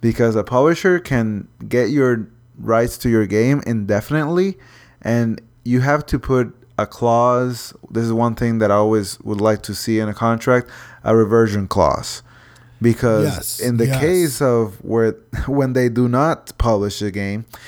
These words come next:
Speaker 1: you wanna make sure to get that design back.
Speaker 2: Yep, yep.
Speaker 1: Because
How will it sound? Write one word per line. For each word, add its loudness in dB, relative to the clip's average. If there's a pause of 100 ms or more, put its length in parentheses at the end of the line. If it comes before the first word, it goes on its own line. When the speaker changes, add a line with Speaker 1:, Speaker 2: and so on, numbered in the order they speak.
(200)
Speaker 1:
you 0
wanna 2
make 0
sure 0
to 0
get -4
that 0
design 2
back. -2 (380)
Speaker 2:
Yep, -12
yep. 2
Speaker 1:
Because 0